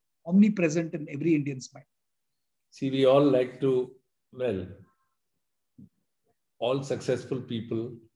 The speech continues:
Speaker 2: if you call many of us successful, uh, are questioned by media in those days in a line of thinking, and they make you a bigger hero than you are. I have to say that.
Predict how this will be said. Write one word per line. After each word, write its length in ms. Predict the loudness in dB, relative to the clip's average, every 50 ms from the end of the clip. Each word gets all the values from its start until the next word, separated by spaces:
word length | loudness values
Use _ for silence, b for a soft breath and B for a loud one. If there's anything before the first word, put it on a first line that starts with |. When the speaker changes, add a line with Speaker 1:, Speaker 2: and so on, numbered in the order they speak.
| _ _ _ _ _ _ _ _ _ _ _ _ _ _ _ _ _ _ _ _ _
Speaker 2:
if 140 | -20 -14 -14
you 60 | -10
call 280 | -6 -4 -4 -4 -4 -6 -10 -14 -20 _ _ -6
many 220 | -6 -4 -2 -2
of 100 | -2 -2
us 140 | -2 -2 -2
successful, 600 | -6 -8 -6 -4 -6 -6 -6 -8 -12 -12 -12 -12 -16 _ _ _ _ _ _ _ _ _ _ _ _ _ _ _ _ _ _ _ _ _ _ _ _
uh, 260 | -10 -8 -8 -8 -10 -12 -16 -20 -8 -4
are 420 | -2 -2 0 0 -2 -4 -8 -16 -20 _ _ _ _ _ _ _ _ _ _ _ _ -20 -20 _ _ _ _ _ _ _ _ _ _ _ _ _ _ _ _
questioned 800 | 0 0 0 0 -4 -4 -2 -2 -2 0 0 -2 -2 -4 -8 -14 -18 _ _ _ _ _ _ _ -6
by 200 | -4 -2 -2 -2
media 400 | -2 -4 -4 -2 0 2 2 2
in 140 | 2 0
those 220 | 2 2 2 2 2
days 460 | -2 -2 -2 -2 -2 -2 -6 -10 -14 -16 -12
in 100 | -8 -6
a 60 | -6 -4
line 340 | 0 0 2 2 2 0
of 160 | -2 -2 -4 -6
thinking, 380 | -6 -6 -6 -8 -10 -8 -6
and 120 | -4 -4 -4
they 60 | -4
make 320 | -2 -4 -6 -6 -6 -4
you 140 | -2 -2 -2
a 60 | -2
bigger 280 | -2 -2 -2 0 -2 -2
hero 300 | -2 -4 -2 -2 -2 -2
than 200 | -2 -4 -6 -6
you 140 | -8 -10 -10
are. 100 | -10 -10
I 60 | -10
have 100 | -8 -8
to 60 | -10
say 140 | -6 -6 -6 -8
that. 180 | -8 -14 -20